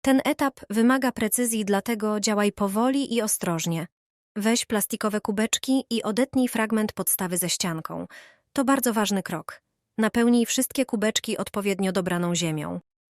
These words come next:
Teraz dodaj nasiona dowolnych ziół, warzyw czy innych sadzonek.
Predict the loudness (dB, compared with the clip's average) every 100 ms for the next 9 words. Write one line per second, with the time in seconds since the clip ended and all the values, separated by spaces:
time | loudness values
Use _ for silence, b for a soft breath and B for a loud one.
0 | -2 0 2 2 2 2 4 2 2 0
1 | 0 0 0 2 2 0 0 2 2 0
2 | -4 -6 0 0 0 -2 -6 -2 -2 0
3 | 0 0 -2 -2 -4 -4 -4 -6 -8